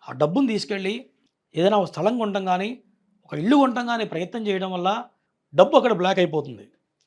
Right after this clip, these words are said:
ఎందుకంటే శని సమయంలో సహజంగానే ఫైనాన్షియల్‌గా ఇబ్బందులు ఎదురవుతాయి.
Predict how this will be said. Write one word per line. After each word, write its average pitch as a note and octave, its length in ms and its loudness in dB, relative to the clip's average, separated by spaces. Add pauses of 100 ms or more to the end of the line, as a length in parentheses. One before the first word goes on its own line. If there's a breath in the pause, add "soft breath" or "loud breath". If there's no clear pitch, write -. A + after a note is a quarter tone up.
ఎందుకంటే G3 640 6 (400)
శని F#3 240 -4
సమయంలో A#3+ 480 2
సహజంగానే A3+ 800 2 (260)
ఫైనాన్షియల్‌గా A3 540 0
ఇబ్బందులు A3 340 0
ఎదురవుతాయి. G3+ 540 -2